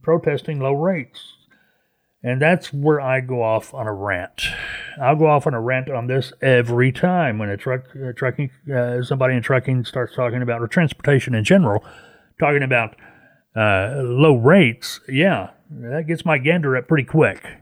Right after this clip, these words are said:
Okay, pretty quick. And the reason it does is because, uh, <laughs> shippers don't set the rates. Brokers don't set the rates. Trucks set the rates.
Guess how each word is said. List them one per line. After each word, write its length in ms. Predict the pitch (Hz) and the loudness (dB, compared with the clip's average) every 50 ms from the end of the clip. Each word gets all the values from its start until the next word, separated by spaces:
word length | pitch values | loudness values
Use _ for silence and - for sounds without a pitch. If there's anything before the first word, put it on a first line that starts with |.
| _ - | _ -6
Okay, 260 | 127 120 - 117 113 113 | -4 -2 0 0 -2 0
pretty 240 | - - 180 202 | 0 0 0 0
quick. 420 | - - 196 131 101 - _ - _ _ - _ _ _ _ _ _ - | 0 0 0 0 -2 -4 _ -20 _ _ -20 _ _ _ _ _ _ -10
And 280 | 123 127 135 135 127 | -6 -4 -4 -2 -4
the 60 | 123 | -2
reason 340 | 123 151 208 240 220 - 160 | 0 2 2 2 2 2 -2
it 120 | 113 104 107 | -2 -2 -2
does 360 | 110 101 101 120 135 131 - | -2 0 0 0 -2 -2 -4
is 100 | 139 131 | -6 -4
because, 560 | - 175 135 - 143 131 127 127 127 - - _ _ - - _ _ _ _ _ _ | -4 -4 -2 0 0 0 0 0 -2 -4 -8 _ _ -20 -20 _ _ _ _ _ _
uh, 1800 | - 120 123 139 135 139 139 - 143 143 143 143 147 143 143 143 143 139 - _ _ _ _ - 165 - - 151 - 165 180 165 - - 190 - | -20 -20 -20 -18 -18 -16 -16 -16 -16 -14 -12 -10 -10 -8 -8 -10 -10 -14 -18 _ _ _ _ -16 -16 -14 -12 -10 -6 -4 -2 -2 0 2 0 0
<laughs> 40 | |
shippers 540 | - - - - 185 185 185 196 180 170 - | 0 0 0 2 2 4 4 6 4 4 4
don't 220 | - 170 151 143 - | 4 2 2 0 0
set 240 | - - 147 131 | 0 0 0 0
the 80 | - 135 | 0 0
rates. 540 | 131 135 135 113 98 - _ - - - - - - _ _ _ _ _ _ _ _ _ _ _ _ _ _ _ _ _ _ _ _ _ _ _ - | 0 0 0 0 -2 -6 _ -12 -12 -12 -12 -16 -20 _ _ _ _ _ _ _ _ _ _ _ _ _ _ _ _ _ _ _ _ _ _ _ -14
Brokers 720 | 117 113 135 151 185 202 196 - 139 120 110 104 - - | -4 2 4 6 6 6 4 4 2 2 2 0 -4 -6
don't 320 | - 127 127 120 117 107 - | -2 0 0 0 0 -2 -4
set 240 | - - 110 101 | -2 -2 -2 -2
the 80 | - 110 | -4 -6
rates. 640 | 113 113 107 98 92 - _ - - - - - - - - _ | -4 -2 -2 -2 -4 -6 _ -20 -20 -18 -18 -18 -20 -20 -20 _
Trucks 640 | - - - 147 160 151 131 - - - - - - - - _ _ | -14 -4 0 2 2 2 0 -4 -10 -12 -12 -12 -12 -14 -20 _ _
set 640 | - - - - 131 117 110 - - - _ _ - | -14 -6 -2 0 0 0 0 -4 -10 -20 _ _ -2
the 100 | - 127 | 0 0
rates. 540 | 120 120 113 98 98 - _ - - - | 2 2 0 0 -2 -6 _ -18 -18 -18